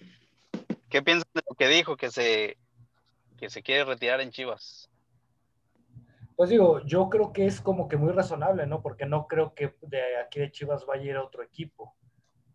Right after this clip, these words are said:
Speaker 2: Entonces, obviamente, él ya está ter-, pensando que ya le queda poco,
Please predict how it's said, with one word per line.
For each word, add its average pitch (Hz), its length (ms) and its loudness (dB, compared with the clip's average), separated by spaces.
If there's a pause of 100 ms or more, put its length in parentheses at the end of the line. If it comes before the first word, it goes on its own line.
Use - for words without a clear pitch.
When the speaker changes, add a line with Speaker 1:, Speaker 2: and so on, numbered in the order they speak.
(140)
Speaker 2:
Entonces, - 380 -10
obviamente, 143 480 -2
él 143 100 -4
ya 139 80 -2
está 139 240 -6
ter-, 131 540 -6 (420)
pensando 131 420 -6
que 127 120 -12
ya 127 240 -2
le 135 160 -6
queda 139 320 -4
poco, 143 440 -2